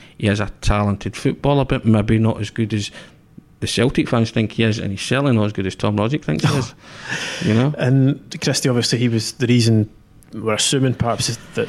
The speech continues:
Speaker 2: Rog-, Rogic came in at the weekend, um, was Christie's suspension. Um, but we're expecting Christie to be back, um, because Celtic have got a massive game coming up on Thursday.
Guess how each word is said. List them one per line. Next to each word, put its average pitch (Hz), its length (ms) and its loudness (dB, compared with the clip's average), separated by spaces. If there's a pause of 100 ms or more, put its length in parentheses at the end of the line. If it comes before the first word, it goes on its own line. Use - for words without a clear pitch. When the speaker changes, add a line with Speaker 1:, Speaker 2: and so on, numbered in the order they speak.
(100)
Speaker 2:
Rog-, 117 280 0 (200)
Rogic 117 380 -2
came 110 220 2
in 117 200 4 (180)
at 113 200 -4
the 113 80 -4
weekend, 113 720 0
um, 104 420 -2
was 101 300 -4
Christie's - 400 -4
suspension. 113 680 -2 (540)
Um, 113 460 2 (320)
but 117 120 -2
we're 123 100 2
expecting 127 500 -2
Christie - 340 -2
to - 160 -2
be 113 140 0
back, 131 420 -4 (200)
um, 117 340 2
because - 220 -2
Celtic - 260 -2
have 123 100 0
got 110 120 -2
a - 20 -4
massive 139 480 2
game 139 240 2
coming 127 260 0
up - 180 -4
on 117 160 0
Thursday. 147 600 -2